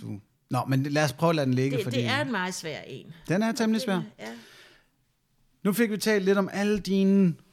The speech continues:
Speaker 1: fortolkninger og, og idéer omkring det her. Øhm, og der er et, et bredt forfatterskab, man kan dykke ned i,
Speaker 2: Mm.
Speaker 1: hvis man vil vide mere om, hvordan du læ-, læser tingene.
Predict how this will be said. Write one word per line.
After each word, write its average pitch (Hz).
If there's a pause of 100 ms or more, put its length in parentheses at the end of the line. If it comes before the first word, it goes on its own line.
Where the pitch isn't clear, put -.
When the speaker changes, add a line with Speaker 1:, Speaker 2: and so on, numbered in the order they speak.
Speaker 1:
fortolkninger 147
og, 131
og 131
idéer 156
omkring 123
det 131
her. 131 (400)
Øhm, 127
og 127
der 151 (100)
er 143
et, 131 (200)
et 123
bredt 170
forfatterskab, 117
man 117
kan 110
dykke 113
ned 123
i, 107
Speaker 2:
Mm. 104
Speaker 1:
hvis 101
man 110
vil 104
vide 110
mere 117
om, 113
hvordan 107
du 110
læ-, 104
læser 117
tingene. -